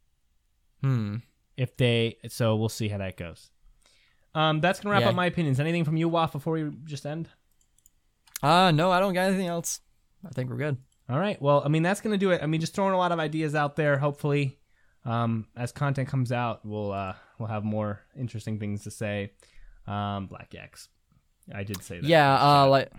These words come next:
Speaker 1: Marble Rally is c-, coming up. Uh, there's the H-, Havesh Five, uh, c-, collaboration. Uh, we don't, but there's no determined date, so we might be gone for a bit. Uh, we'll look in, I'm gonna look into,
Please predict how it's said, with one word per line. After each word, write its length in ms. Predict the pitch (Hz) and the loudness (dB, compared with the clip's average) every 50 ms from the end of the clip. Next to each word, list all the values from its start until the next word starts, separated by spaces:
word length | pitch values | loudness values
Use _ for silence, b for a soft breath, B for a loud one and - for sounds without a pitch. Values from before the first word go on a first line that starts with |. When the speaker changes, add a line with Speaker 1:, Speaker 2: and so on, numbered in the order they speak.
| - - | -8 0
Speaker 1:
Marble 240 | 135 151 180 196 175 | 4 4 6 6 6
Rally 220 | 175 180 175 170 | 6 6 6 4
is 80 | 156 - | 4 2
c-, 80 | 160 151 | 0 0
coming 240 | 139 143 151 151 156 | 0 2 2 4 2
up. 100 | 156 139 | 4 4
Uh, 160 | 139 135 135 | 4 4 4
there's 180 | 127 131 131 127 | 4 2 2 4
the 80 | 131 120 | 4 4
H-, 260 | 127 135 135 131 120 | 4 4 2 2 2
Havesh 380 | 147 135 123 143 143 131 - | 2 4 4 4 2 2 0
Five, 440 | - - 127 127 135 139 139 127 - | 0 2 4 4 4 4 2 2 0
uh, 500 | 147 135 139 131 127 123 113 110 107 - - | 0 2 4 4 4 4 2 0 -2 -4 -6
c-, 180 | - - - 131 - | -10 -8 -8 -8 -8
collaboration. 720 | - - 143 135 131 131 135 143 151 - - 165 165 156 b b b b b b | -4 -2 -2 0 0 0 0 0 0 0 -2 -2 -2 -4 b b b b b b
Uh, 260 | - 143 139 139 131 131 | 0 4 4 6 6 4
we 80 | 143 | 4
don't, 200 | 147 175 185 - 147 | 2 2 0 2 2
but 60 | 156 | 2
there's 160 | 151 160 156 | 2 2 2
no 100 | 190 202 | 2 0
determined 540 | 165 120 127 127 139 127 131 131 131 123 117 | 0 0 -2 0 2 2 2 2 2 2 2
date, 200 | 123 123 143 - | 2 2 2 0
so 340 | - - 135 123 117 117 113 b b b b b b b | 0 2 2 2 2 0 -2 b b b b b b b
we 80 | 139 139 | 0 2
might 240 | 131 135 143 147 | 2 4 2 2
be 80 | - 156 | 2 2
gone 240 | 139 151 147 156 147 | 0 2 2 2 2
for 120 | - 165 | 0 0
a 40 | 156 | 0
bit. 240 | 135 156 165 151 b b b b b b | 2 2 0 0 b b b b b b
Uh, 280 | - 190 208 208 208 208 | 4 6 8 8 8 6
we'll 240 | 208 269 339 277 277 | 4 0 -2 -2 -2
look 160 | 285 311 - | -4 -4 -4
in, 140 | - 196 208 - | -6 -8 -6 -2
I'm 160 | - 190 202 208 | 0 0 0 2
gonna 100 | 226 208 | 2 2
look 160 | 202 202 190 | 2 2 2
into, 320 | 190 170 156 156 147 139 | 0 0 0 0 0 0